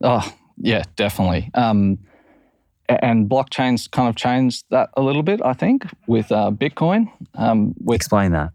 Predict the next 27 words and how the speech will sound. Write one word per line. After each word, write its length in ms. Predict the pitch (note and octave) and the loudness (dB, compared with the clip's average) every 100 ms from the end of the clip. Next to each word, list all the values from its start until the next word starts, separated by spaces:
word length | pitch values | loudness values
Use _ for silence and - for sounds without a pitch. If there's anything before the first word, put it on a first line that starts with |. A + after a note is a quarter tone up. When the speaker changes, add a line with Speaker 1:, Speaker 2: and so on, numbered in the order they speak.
| - | -2
Speaker 1:
Oh, 220 | A#2+ G#2+ - | 2 2 2
I 140 | G#2 | 0
don't 520 | F#2+ G2 G2 - - | 0 -2 -2 -4 -4
know 220 | G#2 F#2+ F2+ | 0 0 0
much 240 | F2+ - | -2 -2
about 360 | F#2+ F2+ F2+ - | -2 0 -2 -4
Bitcoin, 840 | B2+ F#2+ - F#2+ F#2+ G2 G2 - | -4 -4 -2 -2 2 0 0 0
but 240 | A2+ - | 0 2
it, 180 | C#3+ - | -2 0
it's 160 | E3 - | -2 -2
basically 400 | F#3+ - D#3 B2+ | -2 -2 0 0
nothing, 380 | C#3 - G#2+ | 0 -2 -2
right? 240 | G2 C3 - _ _ _ _ - _ - | 0 0 -4 _ _ _ _ -20 _ 0
Um, 200 | A#2 G#2+ | 2 2
we're 180 | C3 | 0
putting 240 | - C#3+ C3 | 0 0 2
a 60 | |
value 280 | A2 A2 A2 | 2 0 0
on 140 | G#2 G#2 | 0 0
nothing. 580 | C#3+ - F#2 F#2+ G2+ - | 0 -2 -2 -2 -4 -2
Uh, 220 | G#2+ G#2+ | 0 0
so 320 | - A#2 G#2+ G#2 - - - - _ _ - | 0 -2 -2 -4 -16 -20 -20 -20 _ _ 0
carbon 280 | D#3 D#3+ | 2 4
dioxide 580 | C3+ B2+ A#2+ B2 A#2 G#2+ | 2 2 0 -2 0 0
is 180 | A#2 - | -2 0
not 180 | A#2 - | 0 2
nothing, 720 | A2 A#2+ - F#2 B2+ C3+ | 0 0 -2 0 2 0